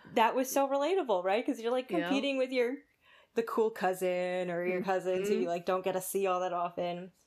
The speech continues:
Speaker 1: I agree. It was seamless.
Speaker 2: Absolutely. Yeah, like, just that scene that you were talking about, meeting the grand-, or not meeting, um, we get to meet the grandparents, and yeah, the whole family exchange was really, really nice to see.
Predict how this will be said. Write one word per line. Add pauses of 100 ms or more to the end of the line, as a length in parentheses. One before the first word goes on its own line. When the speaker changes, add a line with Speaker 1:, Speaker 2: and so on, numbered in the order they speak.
(280)
Speaker 1:
I
agree.
It
was
seamless. (160)
Speaker 2:
Absolutely. (300)
Yeah,
like,
just
that
scene
that
you
were
talking
about,
meeting
the
grand-,
or
not
meeting,
um,
we
get
to
meet
the
grandparents,
and (220)
yeah, (100)
the
whole (300)
family
exchange
was
really, (100)
really
nice
to
see.